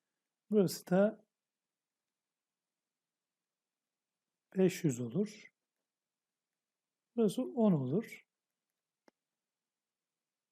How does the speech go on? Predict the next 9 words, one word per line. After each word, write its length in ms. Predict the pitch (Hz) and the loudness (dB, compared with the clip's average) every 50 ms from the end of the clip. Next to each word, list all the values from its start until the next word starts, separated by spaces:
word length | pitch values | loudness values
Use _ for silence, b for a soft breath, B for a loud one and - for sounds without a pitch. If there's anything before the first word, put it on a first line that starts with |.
| _ _ - | _ _ 0
Burası 380 | 233 185 143 - - 165 135 | 0 2 2 0 -4 -8 -8
da 340 | - - 185 214 233 233 - _ _ _ _ _ _ _ _ _ _ _ _ _ _ _ _ _ _ _ _ _ _ _ _ _ _ _ _ - | -4 -2 -2 -2 -2 -4 -10 _ _ _ _ _ _ _ _ _ _ _ _ _ _ _ _ _ _ _ _ _ _ _ _ _ _ _ _ -10
üç 240 | 202 - - - | -10 -10 -4 0
yüz 160 | - 147 123 120 | 0 0 0 0
olur. 500 | 110 107 180 220 214 - - - - _ _ _ _ _ _ _ _ _ _ _ _ _ _ _ _ _ _ _ _ _ _ _ _ _ _ _ - | -6 -4 -4 -4 -4 -6 -16 -20 -20 _ _ _ _ _ _ _ _ _ _ _ _ _ _ _ _ _ _ _ _ _ _ _ _ _ _ _ 0
Bin 380 | 220 226 233 226 220 208 196 | 2 2 4 4 4 4 6
beş 340 | 220 226 247 233 - - - | 6 6 6 4 2 2 2
yüz 280 | 190 160 147 143 - - - | 2 2 2 0 -4 0 2
eksi 1000 | 214 180 190 190 190 - - - - - 190 160 151 151 180 220 254 - - | 4 4 4 4 2 -2 -6 -6 -2 2 2 2 4 4 2 2 2 0 -8